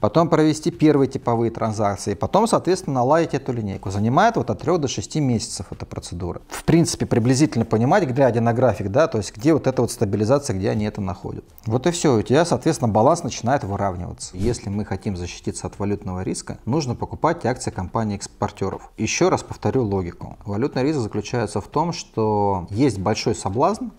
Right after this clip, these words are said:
когда у тебя дефицит бюджета, достаточно легко решить этот вопрос безболезненно путем девальвации национальной валюты. То есть ты опускаешь рубль, даешь возможность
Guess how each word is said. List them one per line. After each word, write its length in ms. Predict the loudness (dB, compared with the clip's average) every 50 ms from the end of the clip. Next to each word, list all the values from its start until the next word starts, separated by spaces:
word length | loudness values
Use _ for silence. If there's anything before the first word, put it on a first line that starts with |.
| -12 -8
когда 240 | -6 -4 -2 -2 -2
у 60 | -2
тебя 260 | -2 -4 -2 -2 -2
дефицит 420 | -4 -4 -8 -8 -8 -6 -6 -6 -4
бюджета, 640 | -4 -4 -2 -2 -2 -2 -2 -4 -6 -8 -8 -8
достаточно 540 | -4 -2 -2 0 2 0 0 0 -2 -2 0
легко 580 | 2 2 2 0 -2 0 2 2 2 2 0 -2
решить 320 | -4 -4 -4 -4 -4 -4 -2
этот 320 | -4 -4 -6 -12 -10 -6
вопрос 440 | -4 -4 -2 0 0 0 0 0 -4 -6
безболезненно 680 | -6 -4 -4 -2 -2 0 0 2 0 0 0 -4 -6 -6
путем 320 | -6 -6 -4 -2 0 0
девальвации 460 | 0 0 -2 0 0 -2 -2 -2 -6 -8
национальной 400 | -8 -6 -4 -4 -2 -4 -4 -4
валюты. 280 | -6 -6 -8 -8 -4 -4
То 40 | -4
есть 120 | -2 2
ты 60 | 2
опускаешь 580 | 2 2 2 0 -4 -2 0 0 0 0 0 0
рубль, 300 | 0 2 2 0 0 0
даешь 340 | -2 0 0 0 0 0 0
возможность 560 | 0 0 2 2 2 0 0 -2 -6 -10